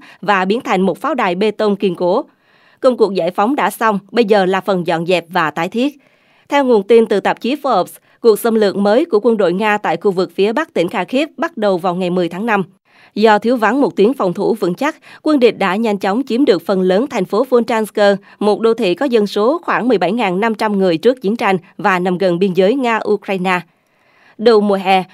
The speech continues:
quân xâm lược đã chiếm đóng khu vực nhà máy tổng hợp hóa chất Volchansk, nơi có hơn ba mươi tòa nhà bê tông kiên cố. Quân địch đã sử dụng địa điểm này làm căn cứ cho các đơn vị vượt sông Volga.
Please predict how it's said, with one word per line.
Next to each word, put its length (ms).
quân 140
xâm 180
lược 220
đã 160
chiếm 200
đóng 200
khu 100
vực 180
nhà 160
máy 240
tổng 140
hợp 180
hóa 200
chất 240
Volchansk, 480
nơi 240
có 160
hơn 260
ba 120
mươi 220
tòa 200
nhà 260
bê 120
tông 220
kiên 160
cố. 280
Quân 200
địch 200
đã 200
sử 100
dụng 260
địa 120
điểm 180
này 200
làm 220
căn 200
cứ 280
cho 140
các 220
đơn 200
vị 180
vượt 220
sông 240
Volga. 420